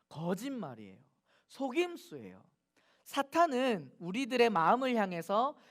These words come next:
계속 거짓말을 하게 만들어요. 사람들을 속이게 만들어요.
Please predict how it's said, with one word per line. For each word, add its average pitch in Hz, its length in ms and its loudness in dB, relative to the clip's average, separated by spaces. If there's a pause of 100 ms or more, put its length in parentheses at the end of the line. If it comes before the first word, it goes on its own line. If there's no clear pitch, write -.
(140)
계속 247 560 2 (180)
거짓말을 247 720 -2
하게 196 200 -4
만들어요. 131 680 -8 (340)
사람들을 247 720 2
속이게 302 500 -2
만들어요. 131 560 -12